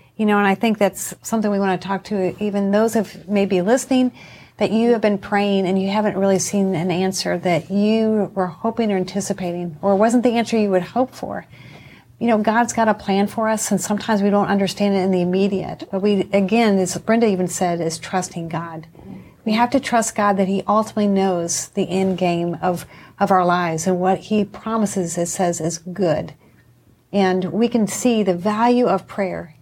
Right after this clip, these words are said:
Tiffany is a walking testimony, the reason why she's alive. And if you read her book, it's called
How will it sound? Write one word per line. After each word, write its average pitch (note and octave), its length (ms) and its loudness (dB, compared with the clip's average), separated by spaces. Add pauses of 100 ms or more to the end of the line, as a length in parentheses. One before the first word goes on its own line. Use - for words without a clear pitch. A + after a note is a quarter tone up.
Tiffany B3+ 380 0
is G3 120 0
a F#3+ 60 4
walking F#3+ 540 0
testimony, F3 720 -6 (300)
the A3+ 100 -2
reason A#3 380 4
why G#3 160 2
she's G3 200 -4
alive. F#3+ 340 2
And F#3 100 -2
if F3+ 240 0
you F#3+ 120 2
read B3+ 280 2
her C4+ 100 0
book, G3+ 320 0
it's F#3 140 -4
called G#3 340 0